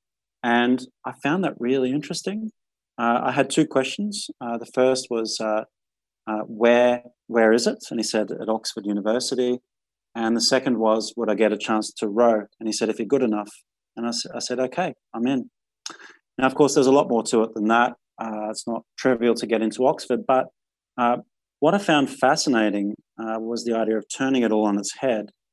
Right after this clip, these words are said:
And instead of working on the classical application of rockets, which,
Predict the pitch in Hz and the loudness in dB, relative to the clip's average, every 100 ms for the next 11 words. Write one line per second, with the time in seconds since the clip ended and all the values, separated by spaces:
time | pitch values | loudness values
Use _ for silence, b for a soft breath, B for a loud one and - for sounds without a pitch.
0 | _ - 120 123 123 147 151 123 120 120 | _ -6 -2 -2 0 0 0 2 2 2
1 | 120 107 104 104 107 _ _ _ _ 123 | 0 0 0 0 -4 _ _ _ _ -10
2 | - - - 131 127 120 110 101 101 - | -10 -4 2 2 2 -4 -4 -4 -8 -12
3 | 101 101 101 98 98 104 - 117 - 113 | -12 -10 -12 -12 -14 -12 -10 -10 -8 -8
4 | - - - | -8 -12 -12